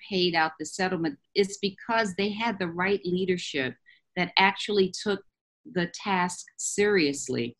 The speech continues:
They also, as part of the settlement, they, um, had a task force,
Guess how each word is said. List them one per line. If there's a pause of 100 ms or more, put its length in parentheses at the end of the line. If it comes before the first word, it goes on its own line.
(320)
They
also,
as (100)
part
of
the
settlement, (640)
they,
um,
had
a (180)
task
force,